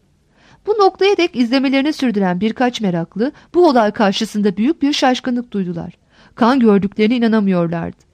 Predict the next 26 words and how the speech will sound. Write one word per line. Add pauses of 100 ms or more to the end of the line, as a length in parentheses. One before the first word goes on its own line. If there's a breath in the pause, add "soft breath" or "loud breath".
(180)
Kian'in
gösterdiği
tek
yaşam
belirtisi
buydu. (2500)
Hemen
hemen
bütün
kalabalık
dağılmıştı. (640 soft breath)
Bazıları
tezgahların
ardına
döndüler, (100)
bazıları
yakaran
ya
da
meydan
okuyan
yüzlerle
rehin
verecekleri
eşyayı
uzatıyorlardı.